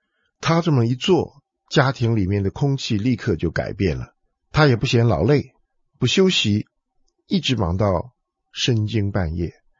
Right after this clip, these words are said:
忙完之后，又跑出去到各处传福音，有时还把他自己的东西拿出来分给穷人，连他结婚时的首饰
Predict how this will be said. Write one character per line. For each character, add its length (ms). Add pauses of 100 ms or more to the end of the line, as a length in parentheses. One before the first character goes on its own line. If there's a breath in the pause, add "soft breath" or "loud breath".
(400)
忙 240
完 160
之 120
后， 280 (100)
又 140
跑 200
出 140
去 240 (140)
到 140
各 260
处 200
传 300
福 140
音， 260 (400)
有 160
时 260
还 160
把 140
他 140
自 140
己 100
的 120
东 220
西 400
拿 220
出 100
来 140
分 240
给 140
穷 280
人， 200 (360)
连 180
他 160
结 240
婚 220
时 140
的 80
首 260
饰 340